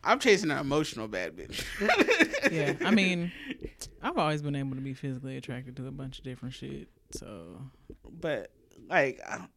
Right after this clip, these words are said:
Speaker 1: I don't know if it's 'cause I'm just a visual person, but that shit has blocked my blessings. Chasing people that, not that were out of my league, 'cause I'm fucking dope as fuck, nigga.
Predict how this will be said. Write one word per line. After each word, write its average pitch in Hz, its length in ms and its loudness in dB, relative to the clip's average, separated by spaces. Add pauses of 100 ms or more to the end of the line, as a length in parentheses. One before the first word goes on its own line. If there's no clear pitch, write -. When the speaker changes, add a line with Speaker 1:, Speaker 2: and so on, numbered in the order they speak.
(440)
Speaker 1:
I 233 100 -2
don't 190 120 0
know 151 100 4
if 143 100 -2
it's 151 120 -8
'cause 139 200 -4
I'm 135 300 -6
just 139 220 -12
a 120 40 -8
visual 131 440 -4
person, 139 500 -6 (440)
but 131 400 -2 (260)
that 147 180 -2
shit 117 160 -2
has 107 240 -2
blocked - 300 -6
my 113 120 -6
blessings. 120 440 -8 (760)
Chasing 127 300 -4
people 117 320 -8
that, 90 240 -6 (1300)
not 349 240 0
that 151 120 4
were 131 80 2
out 143 160 8
of 127 60 0
my 127 140 2
league, 147 300 4
'cause 127 300 -6 (640)
I'm 196 140 -12
fucking - 380 -14
dope - 260 -8
as - 120 -10
fuck, - 300 -6
nigga. 262 340 6